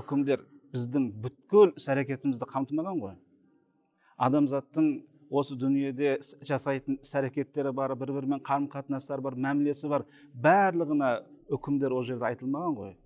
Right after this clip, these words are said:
Немесе Құранның өзінде де, сүннеттің өзінде де мынау парыз, мынау уәжіп, мынау сүннет деген сияқты үкімдер айтылмаған. Сондықтан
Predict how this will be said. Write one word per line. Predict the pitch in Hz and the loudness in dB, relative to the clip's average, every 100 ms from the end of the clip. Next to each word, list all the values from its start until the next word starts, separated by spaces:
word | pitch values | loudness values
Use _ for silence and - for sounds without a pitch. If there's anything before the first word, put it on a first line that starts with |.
| _ _ | _ _
Немесе | 139 151 131 139 | 2 2 2 -4
Құранның | - 147 147 139 139 | 0 2 2 0 -4
өзінде | 127 139 143 | -2 -4 -4
де, | 147 156 | -4 -4
сүннеттің | - 147 143 135 139 | -4 -4 -4 -4 -4
өзінде | 139 139 | -4 -4
де | |
мынау | 127 123 101 | 0 0 0
парыз, | - 117 131 151 - _ - - | -2 0 0 -2 -8 _ -20 -8
мынау | 120 113 107 | -2 -2 0
уәжіп, | 113 107 123 143 - - - - | -2 -4 -4 -6 -6 -20 -20 -4
мынау | 120 117 | -2 -2
сүннет | - 123 131 151 | -2 -2 0 0
деген | 135 127 123 | -2 -6 -6
сияқты | 120 - - | -8 -8 -10
үкімдер | 120 123 135 147 | -6 -6 -4 -4
айтылмаған. | 165 180 254 - _ _ _ _ _ _ _ _ _ _ _ _ _ _ _ _ - - - - _ _ - | -6 -6 -8 -10 _ _ _ _ _ _ _ _ _ _ _ _ _ _ _ _ -20 -20 -20 -20 _ _ -6
Сондықтан | - 180 165 165 127 | 2 4 4 0 -2